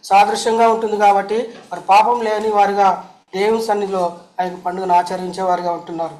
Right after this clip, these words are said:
అంతేకాకుండా అది వారి తరతరములకు, పిల్లల పిల్లలకు కూడా మరి అది కట్టడగా, ఎందుకంటే అది తప్పనిసరిగా చేయాలని చెప్పేసి దేవునికి ఆ ఆజ్ఞ. దేవుడు ఏదైతే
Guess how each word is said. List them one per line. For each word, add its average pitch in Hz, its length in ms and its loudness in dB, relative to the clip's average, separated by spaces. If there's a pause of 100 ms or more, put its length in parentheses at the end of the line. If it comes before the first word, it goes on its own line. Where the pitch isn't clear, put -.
(360)
అంతేకాకుండా 262 1040 4
అది 220 480 0 (100)
వారి 208 280 2
తరతరములకు, 254 1120 2 (500)
పిల్లల 247 200 2
పిల్లలకు 240 360 2
కూడా 233 440 4 (540)
మరి 190 380 -2 (100)
అది 180 280 -6
కట్టడగా, 262 760 2 (240)
ఎందుకంటే 254 400 0
అది 220 300 4 (400)
తప్పనిసరిగా 277 520 4
చేయాలని 277 460 2
చెప్పేసి 247 560 -2 (280)
దేవునికి 202 480 -2
ఆ 180 300 2 (140)
ఆజ్ఞ. 180 360 2 (1000)
దేవుడు 277 280 4
ఏదైతే 262 640 2